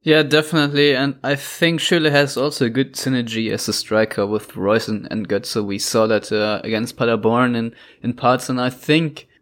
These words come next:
at the beginning of the season, in the summer, he played as a striker against Sandhausen, and obviously Paderborn and Sandhausen are maybe not the highest benchmarks, but nevertheless, that, that looks, looked still very positive, and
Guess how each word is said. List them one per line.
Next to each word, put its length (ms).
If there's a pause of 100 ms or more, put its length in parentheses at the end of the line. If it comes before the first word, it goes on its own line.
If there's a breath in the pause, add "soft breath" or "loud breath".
(100)
at 140
the 80
beginning 480
of 200
the 340
season, 580
in 60
the 80
summer, 380
he 260
played 640 (380)
as 240
a 80
striker 580
against 300
Sandhausen, 580
and 340 (100)
obviously 760 (260 soft breath)
Paderborn 440
and 120
Sandhausen 520
are 100
maybe 240
not 220
the 240 (260 soft breath)
highest 400
benchmarks, 560
but 100
nevertheless, 580
that, 260 (160)
that 260
looks, 460 (280)
looked 560
still 460 (140)
very 240
positive, 680
and 400